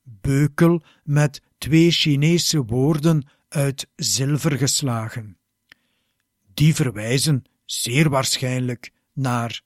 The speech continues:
haar titel. Een van ons had gezien dat ze een Chinees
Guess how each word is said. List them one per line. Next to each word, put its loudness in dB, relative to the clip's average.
haar -6
titel. -2
Een 4
van 2
ons 4
had 0
gezien 4
dat 2
ze -2
een 2
Chinees 2